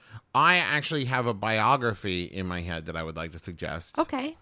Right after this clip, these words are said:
Speaker 1: Dolly Madison.
Speaker 2: All right.
Speaker 1: Yeah. Um, so we're gonna do a biography of Dolly Madison. Um, 'cause I just watched a drunk history <laughs> about Dolly Madison, and it was interesting to me. Um,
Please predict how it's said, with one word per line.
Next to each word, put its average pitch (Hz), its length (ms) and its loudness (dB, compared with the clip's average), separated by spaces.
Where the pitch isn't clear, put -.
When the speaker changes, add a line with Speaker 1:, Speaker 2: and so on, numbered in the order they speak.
Speaker 1:
Dolly 110 300 2
Madison. 95 840 -4
Speaker 2:
All 170 260 4
right. 320 340 2
Speaker 1:
Yeah. 90 360 -2
Um, 127 280 2
so 120 160 -2
we're 127 140 0
gonna 135 140 0
do 123 140 2
a 110 40 4
biography 110 420 2
of 95 100 2
Dolly 101 240 2
Madison. 143 500 2
Um, 113 920 4
'cause 95 140 -4
I 98 120 -2
just 113 280 0
watched 117 300 4
a 117 80 2
drunk 110 260 2
history 127 540 -2
<laughs> - 60 -14
about - 320 2
Dolly 170 300 8
Madison, 165 580 4
and 95 120 -2
it 90 60 0
was 110 180 0
interesting 92 640 0
to 98 100 -2
me. 82 240 -2
Um, 135 1000 4